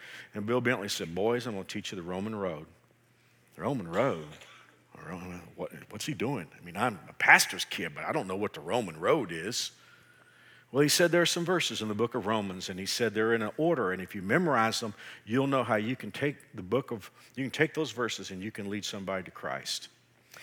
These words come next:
And he started with Romans three twenty-three, "For all have sinned and come short of the glory of God." He said that's what puts us all in the same place. We're all sinners.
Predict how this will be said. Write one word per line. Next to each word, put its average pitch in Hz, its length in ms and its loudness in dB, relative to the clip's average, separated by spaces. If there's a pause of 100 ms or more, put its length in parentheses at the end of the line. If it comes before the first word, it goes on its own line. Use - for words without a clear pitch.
(160)
And 117 100 0
he 123 60 2
started 151 320 6
with 110 140 -4
Romans 123 280 0
three 127 200 -4
twenty-three, 104 540 -6
"For 87 200 -8
all 117 160 2
have 110 100 -2
sinned 104 260 -4
and 90 80 -12
come 92 160 -10
short 101 280 -8
of 95 40 -10
the 101 80 -8
glory 107 280 -6
of 95 80 -8
God." 80 240 -4
He 85 80 -12
said - 180 -6
that's 95 260 -8
what 101 140 -12
puts - 200 -6
us - 140 -6
all 98 140 -4
in 95 60 -8
the 92 60 -12
same 82 260 -12
place. - 400 -16 (220)
We're 101 120 0
all 92 120 2
sinners. 78 520 -6